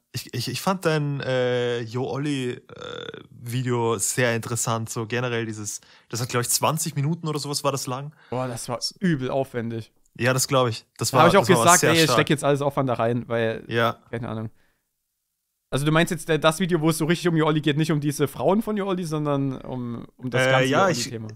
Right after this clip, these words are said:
Speaker 1: ich glaub, das war das ganze Yo Olli-Thema und sowas.
Speaker 2: Ja,
Speaker 1: Weil da hab
Speaker 2: das
Speaker 1: ich
Speaker 2: hat
Speaker 1: auch, ich hab selber mal ein Video über Yo Olli gemacht und aus deinem Video hab ich noch mal viele Infos bekommen, so die ich gar nicht kannte,
Speaker 2: Ja.
Speaker 1: weißt du, was ich mein?
Speaker 2: Ja, ich hab, ey, wirklich, da hab ich, da hab ich lange dran gesessen an dem Video. Aber
Speaker 1: Ja.
Speaker 2: ich dachte mir, Alter, komm, weißt du, ich zieh jetzt richtig durch, ich mach jetzt ein richtig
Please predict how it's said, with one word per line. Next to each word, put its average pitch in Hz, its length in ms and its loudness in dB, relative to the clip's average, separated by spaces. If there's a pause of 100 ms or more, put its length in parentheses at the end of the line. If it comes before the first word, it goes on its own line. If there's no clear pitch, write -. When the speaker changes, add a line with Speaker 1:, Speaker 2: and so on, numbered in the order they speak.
Speaker 1:
ich - 160 -6
glaub, 180 160 4
das 156 120 -4
war 165 60 6
das 151 100 2
ganze 165 240 2
Yo 139 120 4
Olli-Thema 123 440 2
und 110 80 -2
sowas. 107 320 -2
Speaker 2:
Ja, - 60 -16 (280)
Speaker 1:
Weil 139 100 6
da 147 60 8
hab 165 80 8
Speaker 2:
das 170 80 4
Speaker 1:
ich 185 60 6
Speaker 2:
hat 151 200 0
Speaker 1:
auch, - 60 0
ich 156 140 2 (180)
hab - 60 -10
selber 165 280 4
mal 139 160 2
ein 127 80 -2
Video 135 200 2
über 139 120 2
Yo 135 160 4
Olli 143 220 2
gemacht 147 320 0
und 127 160 -6
aus 127 200 2
deinem 170 360 4
Video 151 180 0
hab 131 60 2
ich 127 80 -6
noch 143 220 2
mal 147 100 0
viele 135 220 -4
Infos 131 340 -4
bekommen, 120 320 -4
so 113 100 -6
die 110 80 -8
ich 113 80 -6
gar 120 120 -2
nicht - 100 -6
kannte, 135 360 0
Speaker 2:
Ja. 98 60 -2
Speaker 1:
weißt 113 200 -4
du, - 20 -4
was 110 60 -4
ich 113 60 -8
mein? 127 140 -12 (420)
Speaker 2:
Ja, 117 80 -2
ich 131 160 2
hab, 135 140 2
ey, 135 140 0
wirklich, 160 200 4
da 151 100 10
hab 160 80 8
ich, 156 120 -2
da 139 80 0
hab 143 80 4
ich 139 80 0
lange 143 220 4
dran 127 160 -6
gesessen 120 300 -6
an 120 80 -6
dem 120 120 -6
Video. 120 320 -8 (320)
Aber 120 120 0
Speaker 1:
Ja. 143 80 8
Speaker 2:
ich 143 80 0
dachte 160 260 4
mir, 165 220 2
Alter, 143 240 4
komm, 147 240 2
weißt 139 240 2
du, 139 60 -2
ich - 120 -4
zieh 147 100 -2
jetzt 135 120 -2
richtig 131 220 -6
durch, 139 200 2
ich 123 60 -10
mach 123 80 0
jetzt 131 120 -2
ein 131 120 -2
richtig 131 420 -8